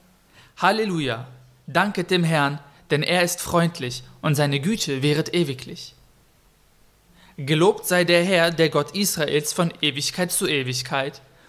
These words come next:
und alles Volk spreche, Amen, Halleluja.“ Es wird immer wieder darauf zurückgekommen, was Gott getan hat, dass wir ihn loben sollen für das, was er tut. Hier ist es Gottes Gnade,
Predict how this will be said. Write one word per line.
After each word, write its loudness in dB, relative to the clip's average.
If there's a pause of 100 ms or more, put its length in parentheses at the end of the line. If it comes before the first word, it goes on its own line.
(120)
und -4
alles 0
Volk -2
spreche, -2 (320)
Amen, 0 (320)
Halleluja.“ 0 (1700)
Es 0
wird -4
immer 4
wieder 0
darauf 2
zurückgekommen, -2 (840)
was 0
Gott 0
getan 0
hat, -6 (800)
dass 0
wir 2
ihn 2
loben 4
sollen 0
für -6
das, -2
was 2
er -2
tut. -14 (800)
Hier 2
ist 2
es -2
Gottes 2
Gnade, 2